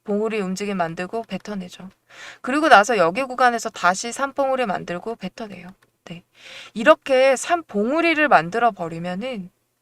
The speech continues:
세력들이 어느 정도 먹었다는 신호 안에서, 어,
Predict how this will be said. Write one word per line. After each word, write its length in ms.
세력들이 760
어느 340
정도 320
먹었다는 680
신호 380
안에서, 720
어, 280